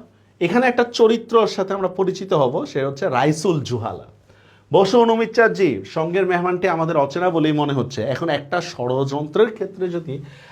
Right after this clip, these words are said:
কোনো অচেনা লোককে নিয়ে আসে, তাহলে তো একটু সন্দেহের বিষয়, ঠিক না? যে মেহমানটি আমাদের অচেনা বলেই মনে হচ্ছে। এখানে সন্দেহ করে বলতেছে যে এত বড় একটা মন্ত্রণা সভা, এখানে কেন অচেনা লোক আসলো?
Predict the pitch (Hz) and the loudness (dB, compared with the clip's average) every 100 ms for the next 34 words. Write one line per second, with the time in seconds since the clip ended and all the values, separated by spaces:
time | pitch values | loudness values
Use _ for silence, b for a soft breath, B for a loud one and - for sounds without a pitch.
0 | B - 151 156 135 139 139 190 196 180 | B -4 0 2 4 4 4 2 4 4
1 | 165 165 156 165 156 135 117 117 135 151 | 2 0 2 2 2 0 -2 0 0 0
2 | 160 160 156 165 165 160 151 156 120 113 | -4 -4 -2 0 0 2 2 2 0 -4
3 | 101 143 143 180 92 - B B B - | -4 -6 -4 -4 -4 -8 B B B -10
4 | 120 113 - _ 151 139 143 165 170 185 | -10 -10 -18 _ -2 0 2 0 2 0
5 | 165 185 156 151 165 175 156 151 135 113 | 2 2 2 2 2 0 2 0 0 -2
6 | 113 131 175 175 - 185 180 180 175 160 | -4 -6 -6 -6 -4 -2 0 0 2 0
7 | 135 113 104 95 110 139 135 B B B | 0 -4 -8 -12 -8 -6 -8 B B B
8 | - 151 160 208 208 202 180 - 196 190 | 2 2 2 2 4 4 4 2 2 4
9 | 170 175 180 190 190 170 - 131 123 107 | 2 -2 -2 -4 -2 -2 0 2 2 2
10 | 139 135 165 160 175 165 185 185 - 139 | -6 -8 -6 -6 -4 -2 -2 -2 2 2
11 | 165 160 131 120 98 - 82 | 2 0 0 0 -4 -10 -16